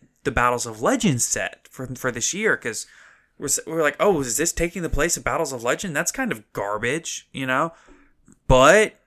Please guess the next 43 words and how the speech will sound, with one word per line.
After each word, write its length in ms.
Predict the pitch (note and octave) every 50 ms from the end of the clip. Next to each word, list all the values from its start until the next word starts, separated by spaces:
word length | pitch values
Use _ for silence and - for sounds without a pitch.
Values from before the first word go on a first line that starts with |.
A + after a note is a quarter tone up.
| _ _ _ _ _ -
r-, 300 | C3 A#2+ B2 B2+ C#3 D3+ - _
about 320 | D#3 C#3+ C#3 C#3 C3 - -
th-, 220 | - - - - - -
two 160 | - - G3+
or 20 | F#3+
three 180 | F3 F#3+ F#3
days 220 | F3 F3+ F#3 F3+ D#3+
after 260 | E3+ E3+ E3+ - D3+
this 240 | A#2+ - F3+ - -
was 140 | C4 G#3 E3+
announced, 380 | C#3+ C3 B2 B2+ B2+ B2 -
they 200 | C#3 C3 C3 B2+
turned 240 | B2+ - - D3+ D3+
around 180 | D3+ D3 D3 D3
and 120 | C#3+ C3+
announced 360 | C3 B2+ B2+ C3+ D#3 D3+ - -
the 80 | C#3
new 120 | C#3+ D#3 C#3+
Battles 280 | C#3+ C#3+ D#3 D#3+ D3+
of 80 | D3+ D3
Legend 340 | E3+ G#3+ F#3+ E3+ E3+ D#3 -
too. 260 | F3+ A3 C#4+ B3+ E3
So, 380 | - - C#3 B2+ A#2+ A2+ - - - - - - _ _ - _ _ _ _ _ _ -
I 100 | - B2+
mean, 360 | D3 D3+ D3+ C#3+ C3 A#2+ - - _ _ _ _ _ -
I'm 240 | A#2 D#3+ F#3 F#3+ G3
all 160 | G3 A3+ A#3
for 360 | F3+ - A3+ C4+ C#4 F3+ B2+
it. 60 | - -
I, 100 | C#3 C#3+
now 240 | C3+ C#3+ E3+ G#3
I 80 | A3+ G#3+
think, 400 | - - F#3+ F#3+ F3+ - - - _ _ _ _ _ _ -
now 160 | C3+ D3 F#3
that 80 | G#3+ G3+
they 120 | G3+ E3+
say 280 | - - - A3 C4+ B3
that, 100 | F#3 E3+
I'm 120 | E3+ D#3+
like, 240 | D3 C#3 B2 A2 A2
"This 180 | C#3+ F#3 -
is 100 | A#3 F3+ - - _ _
awesome." 500 | B2 B2+ E3+ A3+ A3+ - - A2 G#2+ G#2+